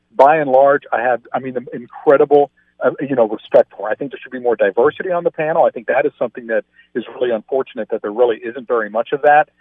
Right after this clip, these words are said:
Uh, you know, I question some of the other people that are chosen to, as far as being, you know, some of the panel on the outside. But look, I've gotta hope that twenty-five people can get together on a consensus and agree these are people that really do belong in the Pro Football Hall of Fame,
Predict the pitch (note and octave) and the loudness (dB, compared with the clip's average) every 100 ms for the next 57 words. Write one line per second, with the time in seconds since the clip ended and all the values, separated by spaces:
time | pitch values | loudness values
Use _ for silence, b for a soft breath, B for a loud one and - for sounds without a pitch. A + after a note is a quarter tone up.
0 | b - A#2+ C#3 B2 A2+ - C#3 - - | b -8 -6 0 0 2 2 0 0 -2
1 | C3 A2 B2+ D3 D#3 C3 A#2+ A#2 G#2+ - | -2 2 2 2 -6 -8 -2 -2 0 0
2 | C3+ C3 B2+ B2+ A2+ - C3 A#2 G#2 C3 | 0 -2 -12 -14 -14 -12 -10 -10 -10 -14
3 | A#2+ _ C#3+ A#2+ A2 C#3 B2+ G2+ - E3+ | -16 _ -18 -14 -12 -10 -12 -16 -12 -8
4 | E3 A#2 b b b C#3 C#3 B2+ A#2+ - | -4 -6 b b b -2 2 2 2 4
5 | G3+ E3+ C#3 b _ F#3+ D#3+ A#2 - D#3 | 6 6 4 b _ 4 6 6 2 2
6 | G3 E3+ C3 D3+ A#2+ - D#3 E3+ D#3 D3+ | 4 4 2 -2 -4 -8 -8 -8 0 2
7 | C#3 - E3+ C3+ - A#2 C3 - B2+ C3+ | 2 -6 -14 -14 -14 -10 -8 -6 -2 0
8 | B2 A2+ - G#2+ _ C#3+ C#3 A2+ - _ | 0 -4 -10 -18 _ -6 -6 -16 -18 _
9 | _ - B2+ B2 C3+ B2 A#2+ C#3+ D#3 - | _ -10 -8 -8 -10 -10 -14 -18 -20 -20
10 | D3+ C#3 A2 A2 C3 A#2 C#3 C#3 C3+ B2+ | -12 -6 -6 -4 -8 -8 -14 -10 -6 -6
11 | A#2+ A2+ - A#2 - - A2+ B2 A2 - | -8 -12 -6 -6 -6 -2 -2 0 -2 -4
12 | C3+ A2+ | -6 -6